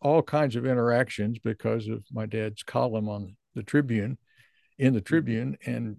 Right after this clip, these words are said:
Speaker 1: he would research things at the Historical Society, and Gary Kramer and he became good friends. So, uh, I asked Gary to come on the show, um, just about the moment that, uh,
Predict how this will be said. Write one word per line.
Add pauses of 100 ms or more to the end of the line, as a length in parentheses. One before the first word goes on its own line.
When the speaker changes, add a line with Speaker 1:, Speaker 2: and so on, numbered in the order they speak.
(100)
Speaker 1:
he
would
research
things
at
the
Historical
Society, (460)
and
Gary
Kramer (240)
and
he
became
good
friends. (1080)
So, (360)
uh,
I
asked
Gary
to
come
on
the
show, (840)
um, (600)
just
about (360)
the
moment
that,
uh,